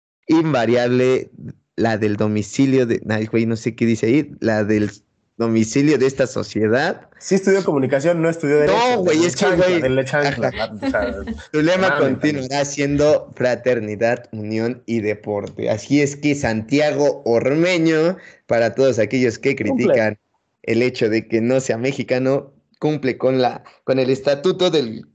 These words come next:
Speaker 1: Club Deportivo Guadalajara, porque el joven, eh, nació en Ciudad de México, lo cual lo hace
Speaker 2: Mira, menos, menos cumplía, menos cumplía el estatuto, eh, eh, el
Speaker 1: Isaac
Speaker 2: Poncho
Speaker 1: Brizuela
Speaker 2: Ponce.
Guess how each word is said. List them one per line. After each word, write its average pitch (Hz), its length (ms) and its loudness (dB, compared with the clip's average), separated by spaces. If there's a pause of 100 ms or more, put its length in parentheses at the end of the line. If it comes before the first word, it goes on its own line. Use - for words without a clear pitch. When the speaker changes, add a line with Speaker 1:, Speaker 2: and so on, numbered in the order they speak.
Speaker 1:
Club 131 160 -2
Deportivo 120 480 -2
Guadalajara, 113 640 0
porque 110 480 -2
el 101 260 -2
joven, 113 600 0 (500)
eh, 107 460 2
nació 107 340 -2
en 107 80 -2
Ciudad 110 220 2
de 110 100 2
México, 135 580 -2
lo 107 140 -2
cual 104 200 0
lo 107 60 4
hace 170 120 0
Speaker 2:
Mira, 185 160 2
menos, 196 500 -2 (140)
menos 202 280 0
cumplía, 135 440 -2
menos 151 260 -2
cumplía 127 300 -2
el 151 80 -2
estatuto, 117 760 -2
eh, 95 360 -14
eh, 98 560 -6
el 98 60 -12
Speaker 1:
Isaac 139 400 -4
Speaker 2:
Poncho - 20 -
Speaker 1:
Brizuela 160 580 2
Speaker 2:
Ponce. 131 380 -2